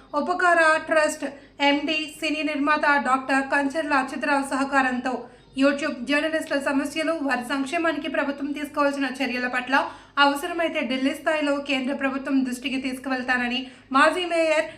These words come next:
నేషనల్ కన్స్యూమర్ రైట్స్ చైర్మన్, తెలుగుదేశం పార్టీ సీనియర్ నాయకులు దాడి సత్యనారాయణ అన్నారు.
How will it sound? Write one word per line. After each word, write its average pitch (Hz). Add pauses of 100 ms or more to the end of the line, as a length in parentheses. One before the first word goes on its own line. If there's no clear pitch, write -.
(180)
నేషనల్ 330
కన్స్యూమర్ 285
రైట్స్ 285
చైర్మన్, 277 (320)
తెలుగుదేశం 330
పార్టీ 302 (100)
సీనియర్ 277
నాయకులు 269 (600)
దాడి 311
సత్యనారాయణ 320
అన్నారు. 277